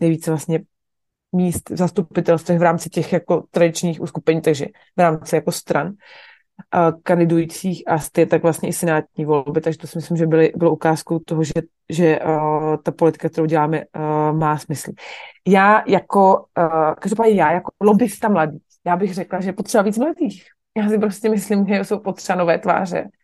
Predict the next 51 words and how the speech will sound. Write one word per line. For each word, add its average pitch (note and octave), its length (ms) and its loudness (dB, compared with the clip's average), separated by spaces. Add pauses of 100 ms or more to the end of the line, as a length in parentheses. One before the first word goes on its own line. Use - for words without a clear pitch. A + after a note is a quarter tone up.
(160)
Takže F#3 220 2
já D#3+ 140 4
si - 160 -4
myslím, F#3 300 -2
že F3+ 120 0
pro, E3 420 0
a, D3+ 200 0
další D3+ 320 -4
volby D3+ 220 -2
do - 100 -6
Poslanecké C#3+ 540 -4
sněmovny, D3+ 400 -2
ať - 160 -4
půjdeme E3 260 2
jakkoliv, D3+ 440 0 (1000)
a, E3 560 4
tak F3+ 180 0
je F3+ 60 2
potřeba D#3+ 680 4 (120)
podporovat, E3 760 -2
a, D#3 360 0 (100)
ty - 80 -8
talenty, D#3 540 0 (540)
a E3+ 140 6
podporovat F3 560 -2
ty G3 120 0
mladé E3+ 260 2
lidi, E3 160 0
kteří F3 260 -4
dokážou E3 600 -2
o - 160 -6
té, E3 220 -2
a, - 220 -6
i - 160 -6
o F3+ 80 0
tom, F3+ 200 -2
o, F3 120 -4
o F#3 200 -2
té G3+ 140 2
víře, F#3+ 300 2
i E3+ 100 2
o F3+ 40 2
tom F#3+ 140 -2
křesťanství, - 580 -8
o D#3+ 60 2
té F#3+ 140 0
kombinaci F#3 520 2
vlastně D#3+ 320 0
tady E3 220 4
toho E3 240 0
jako, E3 360 -2